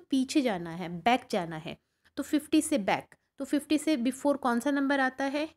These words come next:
यस, फ़ोर्टी नाइन। ओके, what comes before after forty-nine? फ़ोर्टी एट, फ़ोर्टी सेवन, फ़ोर्टी सिक्स, फ़ोर्टी फ़ाइव, फ़ोर्टी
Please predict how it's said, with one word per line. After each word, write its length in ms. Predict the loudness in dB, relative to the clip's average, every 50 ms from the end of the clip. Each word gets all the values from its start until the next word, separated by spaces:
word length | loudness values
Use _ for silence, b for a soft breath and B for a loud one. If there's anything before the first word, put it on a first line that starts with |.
| _ -10
यस, 440 | -8 -4 0 0 0 0 0 -4 -6 -12 -16 -18 _ _ -4
फ़ोर्टी 360 | -4 -4 -4 -2 -2 0 0 -2 -4 _ _ _ _ _ _ _ _ _ -6
नाइन। 440 | -2 0 2 2 0 0 -4 -8 -12 _ _ -14
ओके, 240 | -14 -12 -14 -18 -20 _ _ _ _ _ 0
what 160 | 0 0 2 0
comes 200 | -2 -2 -2 -2 -4
before 260 | -6 -4 -2 0 2 2 2
after 220 | 2 0 -2 -6 -2 0
forty-nine? 500 | 0 0 0 -2 -4 -4 -2 -2 -2 -4 -6 -10 _ _ _ _ _ _ _ _ _ _ _ _ _ _ _ _ _ _ _ -8
फ़ोर्टी 320 | -6 -6 -6 -2 -2 -2 -2 -2 -6 _ _ _ _ _ _ _ _ _ -6
एट, 440 | -2 0 0 0 0 -2 -6 -14 -20 -20 -20 _ _ _ _ _ _ _ _ _ _ -6
फ़ोर्टी 340 | -4 -4 -4 -4 -8 -12 -12 -12 -14 _ _ _ _ _ _ _ _ _ _ -20
सेवन, 600 | -10 -4 0 2 2 2 2 0 -4 -6 -8 -12 -14 _ _ _ _ _ -6
फ़ोर्टी 380 | -4 -4 -4 -4 -2 -2 -2 -2 -2 -6 _ _ _ _ _ _ _ _ -12 -6 -2
सिक्स, 520 | 0 2 2 2 0 -4 -10 -16 -16 -16 -18 _ _ _ _ _ _ -8
फ़ोर्टी 360 | -6 -6 -6 -6 -8 -10 -10 -10 -12 _ _ _ _ _ _ _ _ _ _ 0
फ़ाइव, 420 | 2 2 2 2 0 0 -2 -4 -6 -10 -14 _ _ _ _ _ _ _ _ _ _ -8
फ़ोर्टी 360 | -6 -6 -6 -4 -2 -2